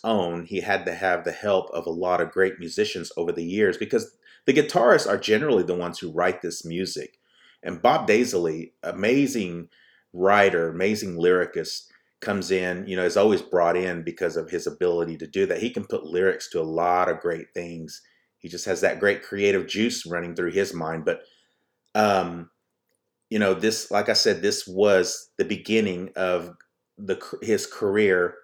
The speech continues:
post Randy Rhoads. Uh, had Randy Rhoads lived, who knows what would have happened there. I, I would say a lot of greatness would have come out, but we'll never know because, you know,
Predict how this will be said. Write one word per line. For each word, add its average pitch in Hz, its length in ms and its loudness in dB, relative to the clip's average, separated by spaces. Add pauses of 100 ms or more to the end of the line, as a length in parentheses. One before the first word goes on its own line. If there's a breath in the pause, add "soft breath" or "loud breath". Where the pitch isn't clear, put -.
post 101 520 0
Randy 95 320 0
Rhoads. 87 720 -2 (640)
Uh, 85 340 0
had 95 260 0
Randy 95 280 4
Rhoads 85 360 -2
lived, 90 360 2
who 175 180 0
knows 87 440 0
what - 160 -2
would 98 120 -2
have 85 100 -8
happened 82 400 -6
there. 82 300 -4
I, 90 160 -2 (100)
I 110 160 8
would 98 160 4
say 90 280 2
a 85 60 2
lot 87 220 2
of 80 100 -2
greatness 82 500 0
would 82 120 -2
have - 120 -10
come 85 160 -10
out, 90 200 -4
but 95 100 -4
we'll 90 180 -2
never 92 260 0
know 104 240 -2
because, 87 480 -6
you 95 60 -6
know, 85 320 0